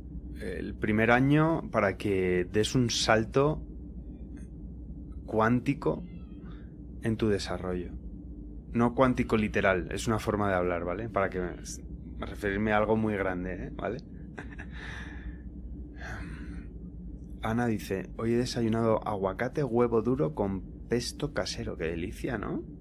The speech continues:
Joder, qué cositas más deliciosas desayunáis, sois unos sibaritas. Miguel dice, "Yo arepa, muy común en Venezuela, pero es carbohidratos.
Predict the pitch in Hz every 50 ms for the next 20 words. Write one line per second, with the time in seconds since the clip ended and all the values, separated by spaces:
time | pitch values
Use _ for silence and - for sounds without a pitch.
0 | - - - - - - - - - 73 - 113 107 101 104 - - - 107 120
1 | 117 110 104 107 107 104 98 101 98 95 98 - 110 107 98 104 101 98 101 -
2 | 104 98 95 95 95 107 120 113 - 117 110 - - 120 120 117 117 - 117 107
3 | 82 78 107 127 123 127 104 87 - - - - - - - - - - - -
4 | - - - - - - - - - - - - - - - - - - - -
5 | 117 117 117 120 117 104 98 - 98 98 113 120 120 117 - - 113 104 117 135
6 | 135 - 180 190 220 180 123 117 117 110 - 117 113 117 113 110 107 98 98 95
7 | 92 90 - - 123 135 151 165 151 - 107 98 104 107 - - 117 110 107 101
8 | 98 92 87 92 92 90 87 90 82 82 - - -